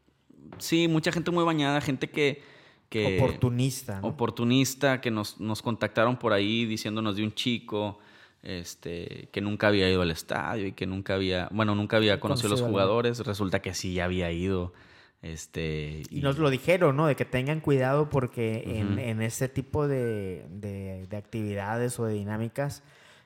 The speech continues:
Speaker 2: eh, sale mucha gente así, güey.
Speaker 1: Sí, sí, sí. Entonces, este, sí nos desilusionamos en algún, con algunos casos,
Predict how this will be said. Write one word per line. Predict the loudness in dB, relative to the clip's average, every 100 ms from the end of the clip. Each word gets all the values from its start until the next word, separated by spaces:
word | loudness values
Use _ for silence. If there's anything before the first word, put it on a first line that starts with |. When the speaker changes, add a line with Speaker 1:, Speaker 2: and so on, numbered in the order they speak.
| _
Speaker 2:
eh, | -10 -8 -6
sale | -2 0 0
mucha | -2 -4 -8
gente | -10 -12 -14
así, | -18 -20 -20
güey. | -14
Speaker 1:
Sí, | -6 -4 -4
sí, | -6
sí. | -6 -8 -8
Entonces, | -8 -4 -2 0 0
este, | -2 -4
sí | -2 -2
nos | 2
desilusionamos | 0 2 0 0 -2 0 -2 -4
en | -4
algún, | -4 -4 -6 -6
con | -2
algunos | 0 0 2 2
casos, | 4 4 4 -4 -6